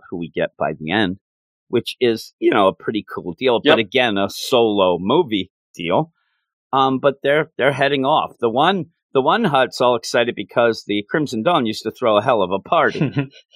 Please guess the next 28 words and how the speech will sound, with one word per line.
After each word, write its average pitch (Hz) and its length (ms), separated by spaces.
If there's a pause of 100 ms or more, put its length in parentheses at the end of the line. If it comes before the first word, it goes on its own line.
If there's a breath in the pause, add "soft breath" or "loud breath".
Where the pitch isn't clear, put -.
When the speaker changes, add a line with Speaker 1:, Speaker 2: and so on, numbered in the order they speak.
(140)
Speaker 1:
You 135 60
know, 127 220
"Oh, 156 200
these 123 160
shindigs, 113 560
I 180 100
might 95 180
even 98 180
head 110 160
there 110 140
myself." 104 540 (340)
But 160 120
it 156 140
does 180 240
seem, 143 480 (300)
like 135 220
you 220 200
said 98 540 (480)
before 127 320
we 110 80
started, 139 560 (840)
the 135 160
idea 143 640
that 110 300 (400)
this 127 460
is 123 500
a, 104 500 (240)
a 110 80